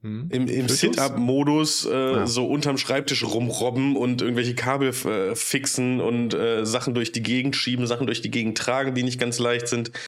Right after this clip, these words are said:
Speaker 2: Ich
Speaker 1: Ja.
Speaker 2: sitz hier grad mit Wärmflasche im Rücken und ich glaub, das wird sich heute auch nicht mehr ändern. Es ist echt schmerzhaft.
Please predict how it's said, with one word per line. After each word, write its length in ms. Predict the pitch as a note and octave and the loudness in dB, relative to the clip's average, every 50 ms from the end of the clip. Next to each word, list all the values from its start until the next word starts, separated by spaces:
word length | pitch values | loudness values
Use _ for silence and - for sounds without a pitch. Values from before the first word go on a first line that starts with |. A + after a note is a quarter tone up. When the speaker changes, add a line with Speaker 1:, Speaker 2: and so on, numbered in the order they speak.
| - _ _ _ _ _ _ _ _ _ - | -16 _ _ _ _ _ _ _ _ _ 0
Speaker 2:
Ich 80 | - G#2+ | 2 4
Speaker 1:
Ja. 80 | G#2+ | 4
Speaker 2:
sitz 180 | G#2+ B2 A#2+ B2 | 4 2 2 0
hier 100 | - A#2 | 0 2
grad 160 | A#2 A#2 A2 | 2 0 0
mit 140 | A#2 A2 G#2+ | 0 0 2
Wärmflasche 440 | A#2 A#2 A#2 A2+ - A#2 A2 - G#2+ | 2 2 2 2 0 0 0 0 0
im 80 | G#2+ A2+ | 0 0
Rücken 260 | G#2 A2 A#2 - G#2 | 0 0 0 0 0
und 140 | A2 G#2+ G2+ | 0 0 0
ich 60 | - | 0
glaub, 140 | - G#2+ G#2 | 0 0 0
das 120 | G#2+ G2 G#2 | 0 -2 -2
wird 140 | A2+ A2 | -2 -2
sich 100 | G#2+ G#2 | -2 -2
heute 200 | G#2+ G#2+ G#2+ A2+ | 0 0 0 0
auch 40 | G#2 | 0
nicht 200 | G#2+ A2+ A2+ - A#2 | 0 0 0 0 0
mehr 100 | A2 D#2 | 0 0
ändern. 380 | G2+ A2+ A2+ A2+ A2+ A2+ A2+ E2 | 0 0 0 0 0 0 0 0
Es 280 | F2+ G#2+ - - - | -2 -2 -2 -4 -4
ist 380 | - - G#2+ - - - - - - | -4 -4 -2 -2 -2 -4 -4 -2 -2
echt 240 | F#2+ - - - - | -2 -2 -4 -4 -4
schmerzhaft. 640 | - A#2+ A2+ A#2+ A#2+ A#2+ A#2+ A#2 A#2 - - - | -2 0 0 0 0 0 0 0 -2 -4 -6 -10